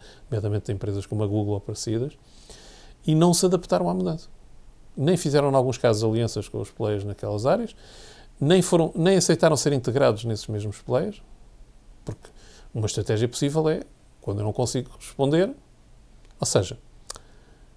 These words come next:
responderam um pouco como as mercearias no caso dos hipermercados em Portugal. Não é? Portanto, não perceberam a revolução, não mudaram, e, em alguns casos, eh, no fundo, o que eles pedem é:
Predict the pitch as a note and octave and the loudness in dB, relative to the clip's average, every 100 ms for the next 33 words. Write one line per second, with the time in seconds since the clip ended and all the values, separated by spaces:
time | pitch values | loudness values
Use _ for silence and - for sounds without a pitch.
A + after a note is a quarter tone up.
0 | - - - - F3+ F#3 F#3 F3+ - F3+ | -18 -12 -8 0 4 4 4 2 2 0
1 | F#3 F#3 E3+ F3+ E3+ F3+ E3+ F3 F#3 E3+ | 2 2 2 0 0 2 2 2 2 2
2 | E3+ E3+ E3+ D#3+ E3+ D#3+ D#3+ D#3 D3+ D#3+ | 0 0 0 0 -2 -4 -2 -2 0 0
3 | D#3 D#3 D#3+ D3+ D#3+ D#3+ E3+ C3+ C#3 - | 0 0 0 0 -2 -6 -4 -4 -4 -16
4 | - - - - - - - - - - | -20 -20 -20 -20 -20 -20 -20 -20 -20 -20
5 | - - A#2 B2 - - - - - - | -20 -8 -6 -6 -10 -20 -20 -20 -20 -12
6 | - A2+ - - C#3 D3+ - D3 C3+ A2 | -2 -2 -2 -4 0 0 2 2 2 2
7 | A2+ C#3+ F3+ F#3+ - - - - D3 B2 | 0 0 -2 -4 -18 -20 -16 0 2 4
8 | A2+ C#3+ A3 - - - - - - - | 4 4 2 -12 -20 -20 -20 -20 -20 -20
9 | - - C3+ D3 D3 D#3 - - E3+ E3+ | -16 -4 4 4 6 2 0 4 4 4
10 | F3 F#3+ E3+ - D#4 D3+ E3 D#3+ E3+ - | -2 -8 -8 -10 -8 -6 -4 -6 -6 -8
11 | - C#3+ - E3 E3+ E3 A3+ - - D3+ | -4 -4 0 2 4 2 -8 -12 -2 -2
12 | - D3+ D#3+ E3 D#3 F3 | 2 2 2 2 -2 -4